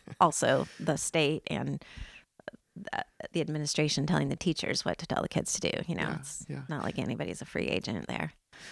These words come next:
Speaker 1: And i-, in the in-between years, there was No Child Left Behind. There was
Speaker 2: Right.
Speaker 1: new emphasis on Common Core. There was,
Speaker 2: Yep.
Speaker 1: there was more standardized
Speaker 2: Yeah,
Speaker 1: testing.
Speaker 2: yeah.
Speaker 1: But that really doesn't,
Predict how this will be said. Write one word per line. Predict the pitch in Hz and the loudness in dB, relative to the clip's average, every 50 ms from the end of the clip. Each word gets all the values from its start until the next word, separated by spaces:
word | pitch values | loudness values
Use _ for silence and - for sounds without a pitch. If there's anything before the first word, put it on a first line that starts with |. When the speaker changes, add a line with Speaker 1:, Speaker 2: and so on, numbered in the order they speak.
| - - - - - - | -16 -16 -18 -16 -8 -4
Speaker 1:
And | 135 127 117 110 107 - - _ _ _ _ - - - - - - - - _ - | -2 0 0 0 -2 -6 -10 _ _ _ _ -20 -20 -20 -20 -20 -20 -20 -20 _ -12
i-, | - - - - - 87 - - | -10 -10 -8 -6 -6 -6 -6 -4
in | - 117 117 | -2 0 2
the | 113 90 | 4 4
in-between | 85 120 113 120 - - 135 120 117 117 | 4 6 4 4 2 2 2 2 4 6
years, | 113 110 110 113 113 - | 6 8 6 6 4 2
there | 110 104 | 2 2
was | 98 107 - - | 2 2 0 0
No | 110 98 98 | 2 2 2
Child | - - 82 92 92 | 2 2 0 2 0
Left | 92 92 - - | 0 -2 -4 -4
Behind. | - - 110 127 127 127 127 127 123 117 113 - | -6 -6 -2 0 2 2 4 2 2 0 -2 -2
There | 82 76 | 0 0
was | 165 160 147 143 143 139 | 2 2 2 2 0 0
Speaker 2:
Right. | - - | -2 0
Speaker 1:
new | 110 98 87 | 0 0 0
emphasis | 98 101 - 104 - - - - - | 0 0 -2 -4 -4 -4 -2 -2 -4
on | 104 104 | -4 -6
Common | - - - 92 - - | -8 -8 -8 -8 -8 -10
Core. | - - - 143 127 123 123 120 117 113 | -8 -2 2 6 6 8 8 6 4 2
There | - - | 0 0
was, | 175 170 | 2 2
Speaker 2:
Yep. | - - | 2 2
Speaker 1:
there | 95 90 | 0 -4
was | 101 - - | -4 -4 -2
more | 123 104 107 110 113 113 | 2 4 6 6 6 6
standardized | - - 104 95 90 107 110 113 110 107 110 - - | 4 2 2 2 2 0 0 0 0 -2 -2 -4 -4
Speaker 2:
Yeah, | - - | -2 0
Speaker 1:
testing. | 247 262 247 208 110 113 113 - - - - | 2 2 4 2 2 2 0 -4 -6 -8 -6
Speaker 2:
yeah. | 185 196 180 - - - - - - | -4 -4 -4 -4 -6 -10 -16 -2 2
Speaker 1:
But | - 139 - - - | 4 4 4 6 6
that | - 147 107 | 8 8 8
really | 120 147 143 139 139 | 10 10 8 8 8
doesn't, | - 143 123 135 139 - | 8 6 6 6 4 -4